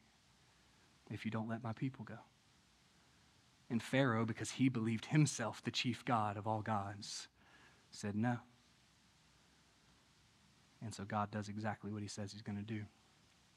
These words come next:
And the scriptures tell us that the firstborn of all the families of Egypt die, including the firstborn of Pharaoh himself.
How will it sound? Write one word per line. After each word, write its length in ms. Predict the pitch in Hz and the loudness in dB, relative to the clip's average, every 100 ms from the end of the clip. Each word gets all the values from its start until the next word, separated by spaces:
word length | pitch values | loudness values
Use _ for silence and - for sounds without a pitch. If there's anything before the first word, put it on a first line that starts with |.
| _ - | _ -4
And 100 | 131 | -2
the 40 | 107 | 0
scriptures 400 | - 120 117 - | 0 -2 -4 -2
tell 200 | 127 113 | 0 0
us 120 | - | -2
that 180 | 113 - - - - - | -6 -6 -14 -20 -14 -8
the 60 | |
firstborn 520 | - 135 - 143 143 | 2 4 6 6 8
of 100 | 127 | 8
all 140 | 120 123 | 6 2
the 60 | |
families 420 | 113 123 123 120 113 | 4 6 8 6 4
of 80 | |
Egypt 300 | 123 127 120 | 4 4 2
die, 260 | 120 117 123 | 2 2 2
including 720 | 120 120 - 139 139 123 127 113 - - - - - - | 2 0 0 4 6 6 2 -2 -12 -20 -20 -20 -20 -8
the 60 | 120 | -2
firstborn 520 | - 120 - 110 107 | 2 0 0 -2 -2
of 80 | 104 | -4
Pharaoh 360 | - 117 110 | -4 -4 -4
himself. 760 | 104 107 - - - - - | -6 -6 -8 -10 -14 -18 -20